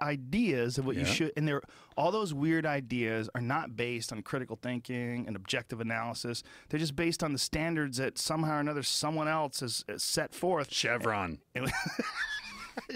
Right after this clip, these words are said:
Speaker 2: Seriously.
Speaker 1: Shell, you were born to work hard.
Speaker 2: <laughs>
Speaker 1: 'Cause
Speaker 2: Big
Speaker 1: you were
Speaker 2: Pharma.
Speaker 1: born to, you
Speaker 2: Well, I mean,
Speaker 1: actor.
Speaker 2: you know, same thing with, like, these sex pills. Like, now the, the, the female Viagra and stuff. It's
Speaker 1: So
Speaker 2: like,
Speaker 1: it's bad. It's
Speaker 2: it's
Speaker 1: bad for
Speaker 2: bullshit.
Speaker 1: you.
Speaker 2: Yeah. Well, and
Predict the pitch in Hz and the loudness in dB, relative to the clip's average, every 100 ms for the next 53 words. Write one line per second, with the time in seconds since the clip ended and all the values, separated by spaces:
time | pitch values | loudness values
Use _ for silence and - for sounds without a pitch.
0 | - - - 190 202 - 127 120 - - | -8 -2 0 4 4 4 4 2 -2 -4
1 | 147 156 135 113 147 139 131 120 113 113 | 0 4 2 2 0 2 2 2 0 0
2 | 113 101 110 123 104 92 85 87 - - | 0 2 2 2 2 0 -2 -6 0 -2
3 | - - - - - - - 107 120 143 | 0 -2 -2 -6 -12 -12 -2 2 4 4
4 | 147 160 156 156 147 - 110 92 98 208 | 4 2 2 2 0 0 0 -2 2 4
5 | 226 202 208 202 202 - 175 190 - 185 | 6 6 4 4 2 2 2 2 2 0
6 | 190 208 196 175 160 - 151 - 160 147 | 2 2 4 4 2 2 0 2 2 0
7 | - - 156 104 90 101 104 110 110 107 | -2 2 2 4 2 2 4 4 4 2
8 | 95 104 107 101 95 98 - 110 110 104 | 2 0 -2 -4 -6 -6 -4 0 2 2
9 | 101 98 95 101 90 104 104 104 98 107 | 2 0 0 0 0 0 2 2 2 2
10 | - 110 98 - 175 95 - - - - | 2 2 2 0 -2 -2 -4 -6 -14 -10
11 | - - 110 - - - 185 208 214 - | -6 -2 -2 -4 -8 -10 2 2 4 2
12 | 208 170 170 202 233 92 104 - 170 165 | 2 0 0 2 4 2 -4 0 4 4
13 | 165 139 | 4 2